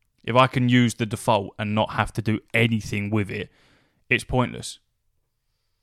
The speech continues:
What's the, what's the, what's the fucking point? So it, it, it makes the combat even more boring because it, you're not, there's nothing new for you to try out with it. It's the, the, there's some weapons on there that you can buy from the Ubisoft store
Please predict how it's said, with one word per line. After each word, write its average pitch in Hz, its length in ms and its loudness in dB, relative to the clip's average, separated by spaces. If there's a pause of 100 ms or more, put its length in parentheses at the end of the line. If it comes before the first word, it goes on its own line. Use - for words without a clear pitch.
(360)
What's 117 200 -4
the, 127 80 -10
what's 120 220 -4
the, 117 80 -4
what's 110 240 -4
the 113 60 -8
fucking 110 260 -4
point? 113 260 -4 (600)
So 120 160 0
it, 120 200 2
it, 127 240 0 (240)
it 123 120 0
makes 127 260 0
the 123 80 -2
combat 120 420 2
even 113 220 0
more 113 160 2
boring 110 420 2 (180)
because 107 360 -4
it, 113 240 0
you're 110 120 0
not, 117 280 2
there's 110 200 0
nothing 120 460 0
new 123 240 6
for 107 140 -6
you 107 140 0
to 110 100 -6
try 107 340 2
out 120 160 2
with 104 160 -4
it. 101 80 -6
It's 107 240 -6
the, 113 140 -6 (400)
the, 127 360 6 (760)
there's 123 180 2
some 151 300 2
weapons 117 380 2
on 104 200 0
there 98 160 0
that 104 80 -4
you 107 140 -4
can 107 180 -6
buy 110 240 4
from 104 180 -6
the 107 200 0
Ubisoft 101 340 -8
store 98 400 -10